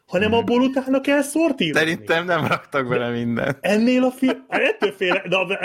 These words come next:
Speaker 1: remélem nincs igazad, <laughs> ha még, ha még ezen kívül is volt. Tehát,
Speaker 2: Ne,
Speaker 1: hogy ebben
Speaker 2: igen.
Speaker 1: a filmben a brainstormingon az
Speaker 2: De tényleg
Speaker 1: összes
Speaker 2: olyan.
Speaker 1: felmerült hülyeséget belerakták.
Speaker 2: Mindent.
Speaker 1: Mindent. Tehát, hogy így...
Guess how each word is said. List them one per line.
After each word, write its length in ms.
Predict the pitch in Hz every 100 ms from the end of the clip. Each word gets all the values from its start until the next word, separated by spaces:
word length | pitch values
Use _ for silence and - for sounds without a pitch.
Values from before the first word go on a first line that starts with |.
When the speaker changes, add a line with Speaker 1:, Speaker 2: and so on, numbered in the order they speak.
| 185
Speaker 1:
remélem 400 | 180 262 214 156
nincs 180 | 151 143
igazad, 440 | 160 151 - 247 - -
<laughs> 180 | 277 -
ha 80 | 262
még, 360 | 359 - 359 359 403 330
ha 80 | 254
még 180 | 269 277
ezen 280 | 302 233 180
kívül 360 | - 202 185
is 160 | 170 -
volt. 480 | 147 143 165 170 - - - - - -
Tehát, 160 | - -
Speaker 2:
Ne, 80 |
Speaker 1:
hogy 180 | 123 - -
ebben 100 | 196
Speaker 2:
igen. 140 | 208 226
Speaker 1:
a 80 | 165
filmben 480 | 170 180 190 202 208
a 100 | 151
brainstormingon 1000 | 139 165 214 - 202 202 208 208 214 214
az 200 | 208 220
Speaker 2:
De 80 | -
tényleg 320 | 240 233 101
Speaker 1:
összes 0 | 95
Speaker 2:
olyan. 140 | - - 110 -
Speaker 1:
felmerült 680 | 165 190 175 151 143 156 151
hülyeséget 920 | 170 170 135 - 143 135 135 127 120
belerakták. 540 | 139 123 113 120 123
Speaker 2:
Mindent. 400 | 117 95 92 104 - - - - 127
Speaker 1:
Mindent. 580 | 170 302 226 127 107 110
Tehát, 180 | - 151
hogy 140 | 190 190
így... 200 | 202